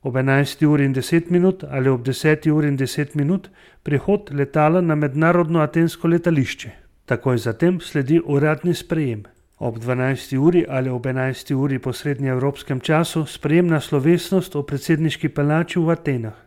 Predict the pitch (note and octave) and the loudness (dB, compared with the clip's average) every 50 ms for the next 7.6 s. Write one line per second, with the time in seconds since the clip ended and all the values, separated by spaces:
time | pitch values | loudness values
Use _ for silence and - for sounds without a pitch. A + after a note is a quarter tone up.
0 | _ _ _ _ - - C3+ B2 - B2+ B2 B2 - - C#3 C3+ C3+ C3 - C3+ | _ _ _ _ -2 -2 -2 0 0 -2 -2 -2 -2 -4 -2 0 0 0 0 -2
1 | B2+ - - D#3+ E3+ F3 E3+ D3 - - - D3 C3+ D3 C#3+ C3+ C#3+ D#3+ F#3+ F3 | -4 -2 0 0 0 0 0 -4 -8 -6 -6 -2 0 2 2 2 2 2 2 2
2 | D#3+ D#3+ C#3+ - - D#3 C#3+ C3+ B2+ C3+ G3+ F#3 - - - - _ _ _ - | 2 0 -2 0 -2 0 0 0 0 0 -2 -4 -4 -8 -18 -20 _ _ _ -4
3 | - D#3+ D3+ - D#3 D3+ D3 - - F#3+ F#3+ F3 F3+ F3 - E3 D#3 D3+ C#3+ - | -4 -4 -2 0 -2 -4 -2 0 2 2 2 2 0 -2 0 2 0 0 0 0
4 | - C#3+ B2 B2+ B2 A#2+ - C3 B2+ - - D3 C#3 A2+ C#3+ C3+ - - F#3 F#3 | -4 -4 -2 -4 -6 -6 -6 -12 -12 -12 -10 -10 -4 -2 -2 -2 0 0 0 0
5 | D#3+ F3 E3 C#3+ C#3+ D#3+ D#3+ D#3+ D#3 D3 C#3+ C#3 A#2+ - - F3 F3 D3 F3+ E3+ | 2 2 0 0 2 2 2 2 2 0 0 -2 -4 -2 -2 -2 0 0 0 -4
6 | - D3+ D3+ - - F3+ E3+ E3+ D#3+ - - - D3 - D3+ D3 D3 D#3 E3 D#3+ | -2 -4 -6 -2 0 0 0 0 -2 -4 -4 -8 -6 -4 -2 -2 0 0 -2 -2
7 | - - F3 E3+ F3+ F3 - - C#3 B2 A2+ A2 | -2 -2 0 0 0 -2 -2 -4 -4 -4 -4 -8